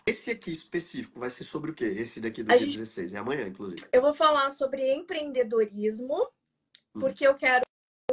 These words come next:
Speaker 2: ensinar outras mulheres a fazer o que eu faço também, porque eu tô, tenho
Speaker 1: Tá
Speaker 2: percebido
Speaker 1: maluco?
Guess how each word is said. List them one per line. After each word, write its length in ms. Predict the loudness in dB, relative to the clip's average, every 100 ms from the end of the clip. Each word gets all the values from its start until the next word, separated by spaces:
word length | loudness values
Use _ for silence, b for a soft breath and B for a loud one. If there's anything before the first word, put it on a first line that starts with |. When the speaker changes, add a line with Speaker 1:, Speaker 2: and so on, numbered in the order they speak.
| 0
Speaker 2:
ensinar 580 | -2 -8 -8 -2 2 6
outras 400 | 4 2 -4 -4
mulheres 500 | -2 2 2 2 -4
a 80 |
fazer 360 | -4 -6 -4 -6
o 60 | -4
que 100 | -6
eu 60 |
faço 580 | -6 0 0 0 -4 -6
também, 460 | -4 -4 0 0 0
porque 260 | -2 0 0
eu 60 |
tô, 140 | 4 2
tenho 140 | 4
Speaker 1:
Tá 160 | 4 4
Speaker 2:
percebido 360 | 4 6 8
Speaker 1:
maluco? 220 | 6 2